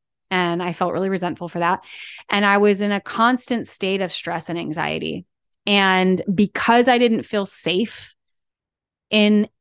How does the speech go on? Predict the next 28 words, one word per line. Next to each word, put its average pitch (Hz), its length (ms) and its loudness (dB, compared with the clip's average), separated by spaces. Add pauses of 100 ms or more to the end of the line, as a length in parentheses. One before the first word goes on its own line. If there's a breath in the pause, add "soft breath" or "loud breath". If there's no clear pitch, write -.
any 247 360 6
area 202 320 2
of 175 180 -4
my 175 180 -6
life, 175 480 -6
I 196 80 -2
had 185 340 -4
this 180 440 -6
hyper 247 580 2
need 202 420 0
to 214 120 -8
control 175 760 0 (380)
everything 226 400 2
in 185 120 0
my 160 160 -2
environment. 165 560 -6 (500)
And 202 460 2 (180)
the 196 160 2
icing 202 400 -2
on 170 100 -8
the 156 100 -8
cake 175 300 -6
was 185 120 -2
I 190 60 0
had 185 240 -4
some 180 260 -6
really 190 380 0
toxic - 680 -4